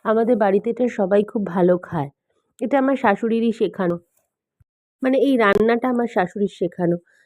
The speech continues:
যাই হোক, এবার ওই যে দুধটা ফ্রিজে ঢুকিয়ে রেখেছিলাম, তার সঙ্গে বড়ির প্যাকেটও ফ্রিজে ঢুকিয়ে রেখেছি। আজ সকাল থেকে উঠে মাথা খারাপ হয়ে যাওয়ার জোগাড়, জানো? ওই বড়ির প্যাকেটটা চারিদিকে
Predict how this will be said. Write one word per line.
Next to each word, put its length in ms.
যাই 320
হোক, 120
এবার 220
ওই 140
যে 160
দুধটা 640
ফ্রিজে 360
ঢুকিয়ে 340
রেখেছিলাম, 600
তার 200
সঙ্গে 400
বড়ির 320
প্যাকেটও 400
ফ্রিজে 300
ঢুকিয়ে 340
রেখেছি। 400
আজ 140
সকাল 580
থেকে 360
উঠে 260
মাথা 420
খারাপ 380
হয়ে 160
যাওয়ার 500
জোগাড়, 520
জানো? 260
ওই 220
বড়ির 380
প্যাকেটটা 460
চারিদিকে 640